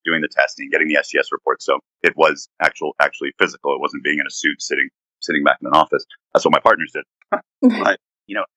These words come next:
Speaker 1: being able to be mobile, I think, and always on the go is what enables me to always have time for fitness, you know. And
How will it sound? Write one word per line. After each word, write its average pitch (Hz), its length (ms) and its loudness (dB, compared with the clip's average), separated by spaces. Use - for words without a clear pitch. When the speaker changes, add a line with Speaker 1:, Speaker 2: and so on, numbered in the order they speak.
Speaker 1:
being 120 340 0
able 107 260 4
to 101 180 0
be 92 140 -2
mobile, 101 500 2
I 82 80 2
think, 87 260 -6
and 78 180 -6
always 92 340 2
on 87 160 -2
the 80 100 -4
go 82 460 2
is 85 200 -4
what 80 200 0
enables 78 440 -2
me 78 100 -2
to 76 100 0
always 73 320 2
have 71 140 2
time 71 240 -2
for - 180 -20
fitness, - 380 -2
you 78 60 -2
know. 73 260 2
And 92 180 2